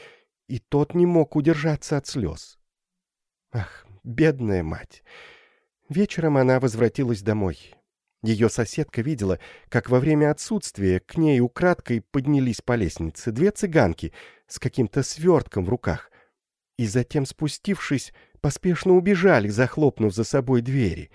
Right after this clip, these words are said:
После их ухода из комнаты Пакетты послышался плач ребёнка. Мать радостно засмеялась, словно на крыльях, взбежала к себе наверх,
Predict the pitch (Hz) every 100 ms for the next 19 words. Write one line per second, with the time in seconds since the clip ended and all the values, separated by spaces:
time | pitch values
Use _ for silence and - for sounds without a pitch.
0 | _ _ _ _ _ _ _ - 98 -
1 | 110 104 - 110 - 139 101 101 - 135
2 | 104 98 110 - 110 - 127 - - -
3 | - _ - 131 - 147 - 131 - 135
4 | 139 123 - 151 139 113 - - - _
5 | _ _ _ _ _ _ _ 92 92 87
6 | - 101 117 110 117 143 123 123 - 147
7 | 143 156 104 - 151 139 131 139 - 175
8 | 170 117 98 123 127 147 160 127 - 139
9 | 127 135 147 170 95